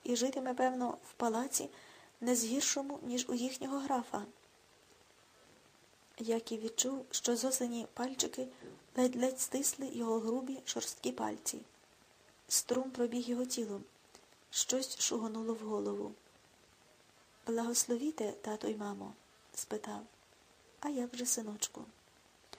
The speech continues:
Параска звела руку і склала три пальці, щоб перехрестити.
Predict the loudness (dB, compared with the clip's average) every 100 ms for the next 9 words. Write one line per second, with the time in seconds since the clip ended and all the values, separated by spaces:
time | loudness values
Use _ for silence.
0 | -20 -20 -20 -8 0 2 4 2 2 4
1 | 6 6 4 0 0 0 2 2 2 2
2 | 2 0 2 2 2 -2 0 -2 0 0
3 | -2 0 0 0 -2 -4